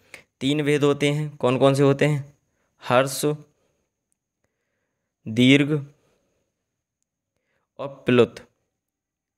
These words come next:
ये तीन वर्ण होते हैं, तीन प्रकार की कैटेगरी बनाई गई है। जिन स्वरों के उच्चारण में कम से कम समय लगता है उन्हें क्या कहा जाता है? उन्हें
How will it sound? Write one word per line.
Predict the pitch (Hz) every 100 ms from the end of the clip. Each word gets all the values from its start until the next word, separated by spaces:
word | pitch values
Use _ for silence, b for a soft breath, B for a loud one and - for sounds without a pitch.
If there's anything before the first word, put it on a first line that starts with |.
| _ _ _ _ _ _ _ _
ये | - 135 175 170 _ -
तीन | 131 139 151 156 _ _ _ _ _
वर्ण | - 123 151
होते | 160 131 113 113
हैं, | 101
तीन | 123 113
प्रकार | 117 117 117
की | 120
कैटेगरी | 120 110 123 165
बनाई | 127 113 113
गई | 110 -
है। | - - _ b b b -
जिन | 117 165
स्वरों | 165 151 147 160
के | 160
उच्चारण | 143 143 143 147
में | 151 156
कम | 131 139
से | 139
कम | 135 127
समय | 131 139 135
लगता | 135 135 139
है | 135
उन्हें | 135 135
क्या | 139
कहा | 131 131
जाता | 135 131
है? | -
उन्हें | 131 156